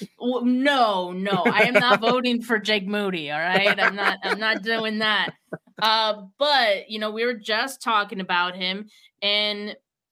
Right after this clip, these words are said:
Speaker 1: he filled in for an injured Talanoa Hufanga. He only played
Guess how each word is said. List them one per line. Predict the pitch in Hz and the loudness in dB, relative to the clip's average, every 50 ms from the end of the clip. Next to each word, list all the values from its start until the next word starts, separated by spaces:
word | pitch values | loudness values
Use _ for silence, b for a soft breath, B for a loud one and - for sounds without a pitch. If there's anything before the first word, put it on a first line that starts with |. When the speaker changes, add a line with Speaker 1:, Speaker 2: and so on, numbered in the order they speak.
| _ _ _ _ _ _ _ _ | _ _ _ _ _ _ _ _
Speaker 1:
he | 190 196 214 202 | -14 -12 -12 -12
filled | 208 - 214 220 233 196 208 | -6 -4 -2 -2 -2 -2 -2
in | 208 214 220 233 240 240 | -2 -2 -2 -2 -4 -6
for | 240 - 226 208 214 214 214 214 208 | -6 -6 -6 -6 -4 -2 -2 -4 -4
an | - - 196 | -4 -6 -4
injured | 196 196 202 196 220 220 226 220 214 - | -4 -4 -4 -4 -2 -2 -2 -2 -6 -6
Talanoa | - 208 208 214 214 214 214 214 214 220 240 240 | -6 -6 -4 -4 -6 -6 -6 -6 -6 -6 -6 -8
Hufanga. | - 196 170 175 180 170 175 185 220 269 269 b b b b b b b _ | -8 -8 -8 -8 -6 -4 -4 -4 -4 -4 -8 b b b b b b b _
He | - 277 302 | -4 -2 0
only | 320 330 359 403 370 240 | 0 0 0 -2 -2 -4
played | - - 294 294 302 302 311 294 262 226 190 196 196 | -4 -8 -2 0 2 2 2 2 0 -2 -4 -6 -12